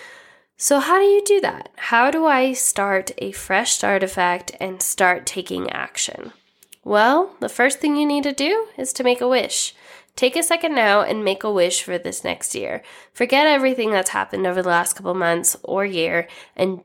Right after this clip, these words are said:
dig deep and wish. Now, I'm not talking about that little wish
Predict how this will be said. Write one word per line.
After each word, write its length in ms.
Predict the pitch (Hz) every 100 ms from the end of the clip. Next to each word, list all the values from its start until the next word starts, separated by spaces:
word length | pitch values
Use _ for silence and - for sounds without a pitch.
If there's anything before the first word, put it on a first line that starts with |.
| -
dig 320 | 196 220 233 _
deep 340 | - 196 185 - -
and 300 | 180 180 -
wish. 440 | - - - - - - - -
Now, 180 | 190
I'm 140 | 185 208
not 260 | 214 262
talking 480 | - - 269 254 185
about 180 | 180 180
that 200 | 175 170
little 420 | 202 214 247 269
wish 540 | 247 208 196 196 -